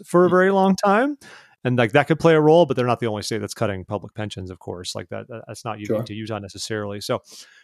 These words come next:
Speaker 1: it's more food for thought. I wonder what drives that, and I wonder if anything about who, the, the peculiarities we have as Latter-day Saints could drive that, and then what could be done about it, right? I mean, of course, I'm sure there's also, there, there's plenty of,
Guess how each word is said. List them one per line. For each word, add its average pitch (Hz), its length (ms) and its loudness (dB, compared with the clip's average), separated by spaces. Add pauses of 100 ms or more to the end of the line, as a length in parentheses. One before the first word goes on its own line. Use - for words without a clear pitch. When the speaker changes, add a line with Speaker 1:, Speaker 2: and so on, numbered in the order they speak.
Speaker 1:
it's 240 100 -2
more 349 180 4
food 330 200 2
for 254 120 -2
thought. 202 340 4
I 190 80 6
wonder 240 240 2
what 214 120 4
drives 190 260 4
that, 185 60 4
and 175 100 0
I 156 60 2
wonder 165 300 2
if 139 80 -2
anything 127 280 -2
about 120 240 0 (140)
who, 139 160 2
the, 120 380 4
the 107 100 -4
peculiarities 120 840 2
we 107 140 2
have 98 280 2
as 98 120 -6
Latter-day 98 320 -2
Saints 101 420 -6 (560)
could 254 180 -2
drive 117 300 2
that, 127 120 4
and 170 80 4
then 190 120 2
what 190 100 4
could 160 120 -2
be 135 100 0
done 120 200 -2
about 101 280 -8
it, - 80 -20 (100)
right? 127 260 2
I 143 80 2
mean, 143 140 4
of 143 80 2
course, 175 220 4
I'm 147 80 4
sure 165 160 4
there's 135 160 6
also, 127 580 4 (720)
there, 143 160 2
there's 123 260 2
plenty 143 380 2
of, 120 180 4